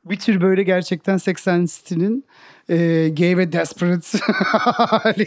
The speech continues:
gerçekten. <laughs> Güzel, zevkliydi. Tatlı aslında şey herif ilginç, şimdi ne kadar ilginç bir yönetmen olduğunu şimdi an-,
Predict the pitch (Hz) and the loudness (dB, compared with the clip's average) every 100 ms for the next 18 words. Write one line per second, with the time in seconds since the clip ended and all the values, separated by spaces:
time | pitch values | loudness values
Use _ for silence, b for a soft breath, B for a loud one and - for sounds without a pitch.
0 | 196 196 202 202 190 202 202 - - 226 | -2 -2 -2 -4 -4 -4 -4 -6 -12 -10
1 | - 220 - - 214 - - - - 175 | -8 -8 -8 -6 -6 -8 -12 -12 -2 0
2 | 151 170 170 151 160 - 165 170 147 143 | 2 2 2 2 0 0 0 0 0 -4
3 | 139 B B B - 151 180 185 - 285 | -6 B B B -4 -2 0 0 2 0
4 | 285 220 190 202 - _ _ _ 165 156 | 2 2 0 -2 -8 _ _ _ -6 -4
5 | 180 170 - 196 196 233 175 165 196 190 | -6 -8 -2 0 2 2 0 0 0 0
6 | 180 151 180 160 151 196 - 170 160 123 | 0 2 0 0 -2 -4 -2 -2 0 0
7 | 113 | -2